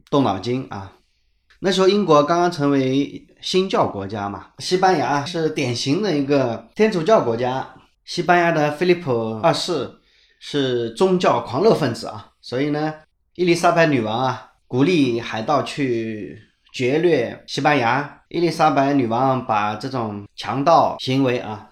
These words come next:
上升到了爱国主义行为啊。到伊丽莎白后期的时候啊，英国至少有两百艘志愿者船队啊，在搞海盗行动啊。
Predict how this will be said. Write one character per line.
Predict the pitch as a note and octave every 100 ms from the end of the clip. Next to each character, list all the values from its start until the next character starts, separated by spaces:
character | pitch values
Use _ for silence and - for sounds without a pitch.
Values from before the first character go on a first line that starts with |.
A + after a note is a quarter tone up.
| -
上 | - E3 C3+
升 | - C3 C3+
到 | C3
了 | A2+ G#2 G#2 - _ -
爱 | -
国 | C3+ A#2
主 | G2+ G2+
义 |
行 | G2 G2
为 | G2 F#2+
啊。 | - A2 - _ -
到 | D#3 D3+
伊 | F3
丽 | E3
莎 | E3 D#3
白 | D#3
后 | C#3+ D#3
期 | - D3
的 | C#3+
时 | - B2
候 | C3+
啊， | G2+
英 | C#3+ C#3+
国 | C3 B2
至 | C3+ D3
少 | A#2+
有 | A#2+
两 | G#2+ C#3+
百 | D3+ A#2
艘 | B2 A#2 A#2 - _
志 | - A3+
愿 | F3 C#3+
者 | G#2+ G2 G2
船 | - A#2+ C#3
队 | F#3
啊， | - G2+ -
在 | A#2 A2 G#2 G2+ -
搞 | G#2 A2+
海 | A2+ - F#2+
盗 | C#3+ C3 F#2+ E2 B1 - -
行 | - A2 A2
动 | C3+ -
啊。 | - G#2